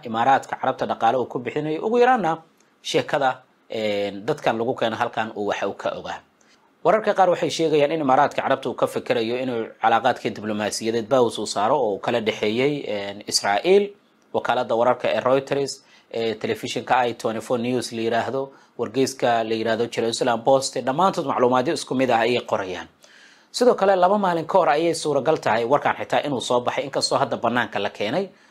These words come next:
oo wadahadallo dhanka telefoonka ah oo wasiirada arrimaha dibadda Israa'iil iyo Imaaraadka Carabta dhex marayay ayaa la isku fahmi waayay. Taasina waxay noqotay in sheekada bannaanka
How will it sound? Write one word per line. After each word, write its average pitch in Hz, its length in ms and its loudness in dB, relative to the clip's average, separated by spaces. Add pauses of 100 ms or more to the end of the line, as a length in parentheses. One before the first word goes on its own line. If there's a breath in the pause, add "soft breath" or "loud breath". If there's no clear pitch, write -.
(140 soft breath)
oo 113 680 2 (160)
wadahadallo 123 460 2
dhanka 143 240 -2
telefoonka 120 560 0
ah 120 100 4
oo 117 80 2
wasiirada 120 400 -2
arrimaha 117 320 -2
dibadda 120 320 -2
Israa'iil 110 460 -2
iyo 101 140 -6
Imaaraadka 117 380 0
Carabta 123 280 0
dhex 120 200 0
marayay 117 380 -2 (280 loud breath)
ayaa 135 220 4
la 117 100 2
isku 110 200 -2
fahmi 98 320 -2
waayay. 104 240 0
Taasina 120 340 -2
waxay 123 180 -2
noqotay 143 420 -4
in 147 80 -8
sheekada 127 340 -2
bannaanka 151 520 -2